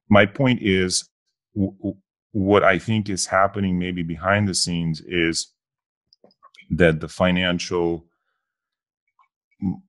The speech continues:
the world is shifting to, from analog to digital, basically. We're going from records to C Ds, or even from C Ds to, you know, iPhones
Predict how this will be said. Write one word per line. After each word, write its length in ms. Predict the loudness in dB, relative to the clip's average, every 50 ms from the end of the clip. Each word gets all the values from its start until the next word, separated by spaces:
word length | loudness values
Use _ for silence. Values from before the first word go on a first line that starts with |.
| _
the 240 | -10 -8 -4 -4 -4
world 560 | -4 -4 0 0 2 4 4 4 4 2 2
is 80 | 0 -2
shifting 640 | -2 -4 -2 -4 -4 -4 -4 -4 -2 0 0 -2 -4
to, 540 | -6 -6 -4 -4 -2 -2 -4 -6 -6 -8 -12 _ _ _ _ _ _ _ _ _ _ _
from 260 | -6 2 4 4 4 4 2
analog 540 | 0 2 2 2 0 0 0 -2 -4 -4
to 80 | -8 -8
digital, 580 | -4 -2 -2 -4 -2 -4 -8 -8 -10 -12 -14 _ _ _ _ _ _ _ _ _ -8
basically. 540 | -6 -6 -4 -6 -8 -10 -12 -18 -20 -20 -20 -20 _ _ _ _ _ _ _ _ _
We're 140 | 2 2 2
going 300 | 4 4 4 4 4 2
from 260 | 0 -2 -6 -4 -2
records 500 | 2 2 2 2 2 -2 -2 -2 -2 -6 -8
to 100 | -8 -8
C 240 | -6 -4 -2 -2 -2
Ds, 460 | -2 -2 -2 -2 -4 -4 -6 -8 -12 _ _ _ _ _ _ _ _ _ _ _ _ 2
or 220 | 4 6 6 8 6
even 320 | 6 4 2 0 -2 -4
from 240 | -4 -4 -6 -4 -2
C 200 | -2 -2 -2 -2
Ds 340 | -2 -2 -2 -2 -4 -6 -8
to, 500 | -8 -4 -2 0 2 2 2 0 -2 _ _ _ _ _ _ _ _ _ _
you 140 | -4 -2 0 0
know, 200 | 0 -2 -4 -4 0
iPhones 680 | 0 0 0 0 0 0 0 0 0 -2 -4 -8 -10 -12